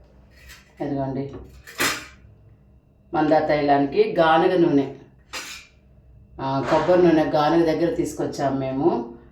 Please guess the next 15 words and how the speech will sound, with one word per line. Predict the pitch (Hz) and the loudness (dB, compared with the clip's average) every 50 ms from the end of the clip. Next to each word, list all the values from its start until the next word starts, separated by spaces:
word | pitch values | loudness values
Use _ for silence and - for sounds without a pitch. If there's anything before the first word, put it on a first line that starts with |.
| _ - - 160 | _ -18 -10 -4
లేదా | 156 165 165 170 170 170 190 190 | 0 2 4 4 6 6 4 4
పారాషూట్ | 190 - 160 156 156 160 156 - 175 170 - - | 4 4 4 4 4 4 2 0 -2 -2 0 2
అయినా | 156 156 156 156 151 | 2 2 2 0 -2
కూడా | 151 156 170 | -2 -2 0
మీరు | 170 170 160 147 | 2 2 2 2
వాడుకోవచ్చు. | 143 139 139 139 - - 147 143 139 135 123 - - 202 226 233 175 185 160 151 143 139 139 - - - - - - - _ _ 165 156 | 2 2 2 0 0 0 0 0 0 0 -2 -4 -6 -6 -4 -2 0 0 0 0 -2 -4 -6 -10 -14 -20 -20 -20 -20 -20 _ _ -8 -6
ఆ, | 151 151 147 147 143 139 139 156 | -4 -4 -4 -2 -4 -4 -2 -2
ఈ | 160 156 | 0 2
ఆయిల్ | 147 147 151 160 165 165 160 | 4 4 4 4 4 4 4
లేకపోతే | 160 156 - - 180 175 175 180 - | 4 2 2 2 0 0 0 0 0
పారాషూట్ | - 214 180 170 160 165 - 170 160 | 2 4 4 4 4 2 0 0 0
ఆయిల్ | 151 143 139 139 | 0 0 0 0
అయినా | 139 139 139 135 | -2 -2 -2 -4
కూడా | 139 139 135 | -4 -2 -2
వాడుకోవచ్చు. | 135 127 123 - - 139 139 135 135 - - 196 220 247 - - - - | -2 -2 -2 -4 -4 -2 -2 -2 -2 -4 -6 -6 -6 -6 -6 -8 -12 -18